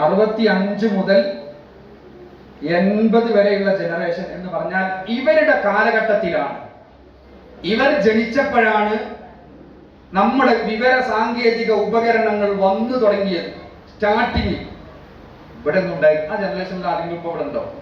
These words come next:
എൺപതിന്റെ മുമ്പ് ജനിച്ച ആരെങ്കിലും ഉണ്ടോ? ഇല്ലേ? ഉണ്ടാവുമല്ലോ, എൺപതിന്റെ മുമ്പുള്ളവരുണ്ടാവും. ഇപ്പൊ നമ്മളിങ്ങനെ പറയും, "എന്റെ കുട്ടിക്കാലത്തൊന്നും ഇതൊന്നും ഞാൻ കണ്ടിട്ടില്ലല്ലോ." ഇവിടെ ഉണ്ടായിട്ടില്ല എന്നല്ല, ലോകത്ത് ഇത്തരം ഉപകരണങ്ങൾ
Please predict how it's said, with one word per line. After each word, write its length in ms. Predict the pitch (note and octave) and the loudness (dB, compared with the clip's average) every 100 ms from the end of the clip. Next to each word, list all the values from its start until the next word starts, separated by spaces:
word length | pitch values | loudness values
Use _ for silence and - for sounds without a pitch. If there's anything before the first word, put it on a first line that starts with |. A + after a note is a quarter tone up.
| - - - - - - - - - - - - - - C#3 D3 | -18 -20 -20 -20 -20 -20 -20 -20 -20 -20 -20 -18 -18 -10 -4 -4
എൺപതിന്റെ 440 | E3 F#3 F#3+ G3 | -2 -2 2 2
മുമ്പ് 260 | F3 E3+ F3+ | 2 0 -2
ജനിച്ച 300 | F3+ E3+ E3+ | -4 -2 0
ആരെങ്കിലും 320 | - - D3 | 0 0 -4
ഉണ്ടോ? 260 | - - - - - - - - - - - - - - - - - - - | -6 -8 -12 -20 -20 -20 -20 -20 -20 -20 -20 -20 -20 -20 -18 -16 -14 -14 -8
ഇല്ലേ? 200 | A2 G2+ | -6 -6
ഉണ്ടാവുമല്ലോ, 520 | C#3 E3+ G3+ F3 A3 | -8 -4 -2 -2 -4
എൺപതിന്റെ 520 | - - D3 D3+ E3+ E3 | -8 -10 -8 -8 -8 -8
മുമ്പുള്ളവരുണ്ടാവും. 680 | D#3 D3+ D3 C#3 - - - - - - - | -8 -4 -4 -4 -4 -8 -8 -16 -20 -20 -12
ഇപ്പൊ 120 | - | -4
നമ്മളിങ്ങനെ 480 | G3 F#3 G#3+ A3+ A3 | 0 0 2 2 2
പറയും, 200 | G#3 G3 | 4 2
"എന്റെ 120 | F#3+ | 2
കുട്ടിക്കാലത്തൊന്നും 640 | G#3 G#3 F#3+ G3 F#3+ F#3+ F#3 | -2 -4 -2 0 0 -2 -6
ഇതൊന്നും 240 | F3+ F#3 | -6 -6
ഞാൻ 140 | F3+ F3 | -4 -4
കണ്ടിട്ടില്ലല്ലോ." 600 | F3 E3+ E3 D#3 D#3 C#3 | -4 -4 -4 -2 -2 -4
ഇവിടെ 300 | D#3 G#3+ A#3 | -4 -2 0
ഉണ്ടായിട്ടില്ല 440 | A#3+ A#3 A#3 A#3 | 2 4 4 2
എന്നല്ല, 600 | G#3+ - - E3+ - - - - - - - - - - | 2 0 -2 -4 -6 -10 -14 -16 -18 -20 -20 -20 -20 -12
ലോകത്ത് 840 | D#3 F3+ G#3+ A#3 - - F#3 C#3 C3+ - | 0 4 4 4 2 -2 -6 -10 -12 -16
ഇത്തരം 440 | F#3+ - B3 A#3 G3+ | -16 -4 -2 0 0
ഉപകരണങ്ങൾ 800 | G#3+ A3+ A3+ A3+ G#3 G#3 B3 | 2 4 4 2 0 0 0